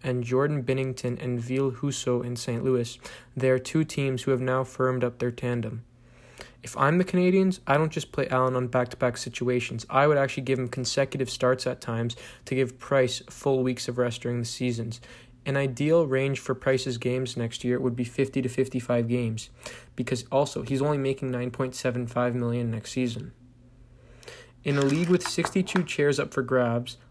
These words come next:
less than half are spoken for in twenty twenty twenty-one. It's a confluence of contracts expiring, a frozen salary cap, and an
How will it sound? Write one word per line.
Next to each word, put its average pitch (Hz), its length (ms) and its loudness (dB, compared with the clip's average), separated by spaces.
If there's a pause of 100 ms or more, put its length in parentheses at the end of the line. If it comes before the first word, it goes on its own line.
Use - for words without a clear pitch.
less 151 220 2
than 160 120 -2
half 143 320 -2
are 143 60 -2
spoken 143 400 0
for 131 200 2
in 123 80 0
twenty 127 300 -2
twenty 127 300 -2
twenty-one. 120 600 -4 (480)
It's 139 180 -4
a - 20 -4
confluence 165 800 -2 (100)
of 127 160 -6
contracts 160 560 -2
expiring, 127 640 0
a - 20 -12
frozen 151 400 0
salary 127 400 0
cap, 123 340 -4
and 139 120 -4
an 131 200 -4